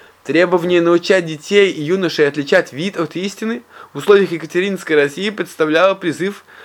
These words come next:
к критическому отношению к тогдашней действительности.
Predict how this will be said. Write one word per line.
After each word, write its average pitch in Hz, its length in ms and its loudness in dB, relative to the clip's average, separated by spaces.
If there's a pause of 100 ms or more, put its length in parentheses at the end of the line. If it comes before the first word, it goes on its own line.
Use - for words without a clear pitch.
(160)
к - 60 -10
критическому 185 640 0
отношению 220 500 0
к - 60 -12
тогдашней 143 400 -2
действительности. 135 800 -10